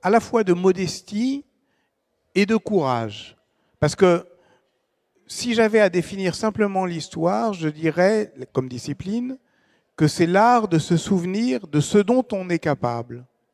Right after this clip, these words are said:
en société, les femmes et les hommes en société, et à, à être le nez dans le guidon, euh, l'œil sous la loupe, euh, médiatique,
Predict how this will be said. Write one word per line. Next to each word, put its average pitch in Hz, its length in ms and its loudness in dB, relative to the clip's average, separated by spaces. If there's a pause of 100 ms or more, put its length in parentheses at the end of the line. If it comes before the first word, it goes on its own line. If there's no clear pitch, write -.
(160)
en 170 100 -2
société, 156 720 -2 (540)
les 127 100 -8
femmes 180 280 2
et 165 40 0
les 143 220 0
hommes 165 220 2
en 151 80 -2
société, 131 640 -8 (960)
et 170 400 2 (180)
à, 143 680 -4 (380)
à 156 240 -2
être 214 220 -8 (220)
le 143 160 -2
nez 185 220 0
dans 196 160 -4
le 175 60 -10
guidon, 160 600 -4 (480)
euh, 135 640 0
l'œil 170 580 2
sous - 220 -6
la 143 180 2
loupe, 185 480 2
euh, 127 460 0
médiatique, 147 960 -4